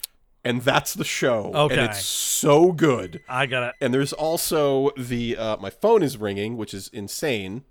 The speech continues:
Speaker 1: because there shouldn't be anyone trying to call me, 'cause that landline is only there to get a discount on my internet. <clears throat> I don't even know what my home phone number is. So, getting back to what I was talking about.
Speaker 2: So How to
Speaker 1: The other
Speaker 2: Wrestle-
Speaker 1: one is, uh,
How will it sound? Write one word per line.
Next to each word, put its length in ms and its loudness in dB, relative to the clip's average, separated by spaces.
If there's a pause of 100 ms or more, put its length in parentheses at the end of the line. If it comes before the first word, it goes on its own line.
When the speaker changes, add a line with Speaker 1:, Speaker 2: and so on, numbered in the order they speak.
(120)
Speaker 1:
because 540 -8
there 140 -10
shouldn't 340 -8
be 260 -12 (480)
anyone 400 4
trying 300 0
to 60 -4
call 280 4
me, 160 0
'cause 200 -4
that 140 -2
landline 500 2
is 180 -4
only 300 4
there 340 -4 (240)
to 80 -6
get 160 2
a 60 4
discount 500 -2
on 140 -6
my 80 -4
internet. 420 -4 (300)
<clears throat> 320 -8
I 360 4 (100)
don't 200 4
even 140 2
know 100 4
what 80 2
my 80 -4
home 160 2
phone 220 0
number 280 -10
is. 140 -20 (100)
So, 340 -8 (260)
getting 220 0
back 220 2
to 60 -8
what 140 -2
I 40 -2
was 280 0
talking 360 -16
about. 240 -18
Speaker 2:
So 240 -18
How 260 -4
to 180 -12
Speaker 1:
The 120 0
other 160 4
Speaker 2:
Wrestle- 100 0
Speaker 1:
one 100 4
is, 240 -2
uh, 160 -2